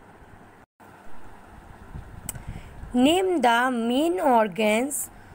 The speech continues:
that make up the respiratory system. The organs that make up the respiratory system are nose, windpipe,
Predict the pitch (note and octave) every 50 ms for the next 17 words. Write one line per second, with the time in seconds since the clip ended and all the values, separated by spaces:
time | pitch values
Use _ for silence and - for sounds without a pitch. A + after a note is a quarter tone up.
0 | - - - - - - - - B3+ C4 C#4+ D4+ - - A3+ A3+ A3 A#3 C4 D4+
1 | E4 E4 - - B3 A#3 A#3 - _ _ - A3+ A3+ C4 E4 - - - - -
2 | - - - A3+ G#3+ A3+ C#4+ E4+ E4 - - - - C4+ B3 A#3+ A#3+ A3+ A#3 -
3 | A#3+ A#3 C4 E4+ F#4+ F4+ - - D4 B3+ - - - - - - F#3 D#3+ D3 D3
4 | D#3+ E3 - - - - - - - - - - - - - - - - - F3
5 | - C#4+ D4 D#4+ F#4 F#4 E4 C4+ A3 G#3+ G#3 G3+ E3 F3 G#3+ A3 A3 A#3+ C4+ -
6 | - C4+ F#3+ E3 - C4 C#4+ D#4+ F4+ F4+ - - C4 A#3 G#3+ G#3+ A3+ B3+ D4+ D4+
7 | - - A#3+ B3 G3+ F#3+ E3+ D#3+ - - - G#3 G3 G3+ G#3+ B3+ - - - -
8 | - - - - - A3+ A#3+ D4 - - - - - E4 E4+ E4 F4+ F4+ F4 -
9 | - D4 B3+ A3+ G3+ G3+ G#3 G#3+ G#3+ G#3+ - - - - - - - - - C4
10 | C4+ C4 - - - - F4+ F#4 F#4+ F4 F4 C4+ - - - - - C4+ A3 G3+
11 | G3 F#3+ F#3+ G3+ B3+ D4 - - - - - - - - G#3+ G#3 G#3+ A#3 A#3 A#3
12 | A#3 A#3 B3+ C#4+ - - - - - - - D4 B3 A#3+ A#3 A#3 - - - A3+
13 | G#3 G#3+ G#3+ A3 B3+ D4+ D#4